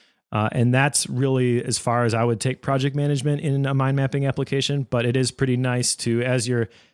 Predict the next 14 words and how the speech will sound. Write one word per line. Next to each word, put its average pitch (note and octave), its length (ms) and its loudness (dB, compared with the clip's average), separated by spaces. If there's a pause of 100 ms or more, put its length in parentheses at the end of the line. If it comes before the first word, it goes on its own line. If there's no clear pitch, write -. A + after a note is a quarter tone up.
(120)
thinking F3 280 0
about C3 400 0 (560)
your B2+ 100 -2
project A#2+ 480 -2
and B2 80 -2
identifying A#2 560 0
what A#2+ 140 2
are A#2+ 60 2
the A2+ 80 0
things A2+ 240 0
you A2 60 0
need A2 160 0
to - 60 -8
do, B2+ 400 0